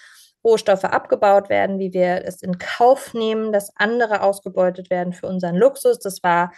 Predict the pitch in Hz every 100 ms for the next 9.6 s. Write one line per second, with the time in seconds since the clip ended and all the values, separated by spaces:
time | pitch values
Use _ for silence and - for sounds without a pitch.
0 | - - _ _ 196 180 170 - - 294
1 | 285 233 226 214 214 208 180 175 185 180
2 | - - 226 220 220 214 196 185 185 180
3 | 180 185 180 180 196 220 262 247 220 202
4 | 196 202 190 185 - 208 190 196 185 185
5 | 185 185 190 214 226 - 196 - - 208
6 | 208 - 202 196 202 202 185 226 214 -
7 | 196 196 190 190 190 190 185 185 185 185
8 | - 185 180 180 175 185 - 247 240 214
9 | 202 196 190 196 190 196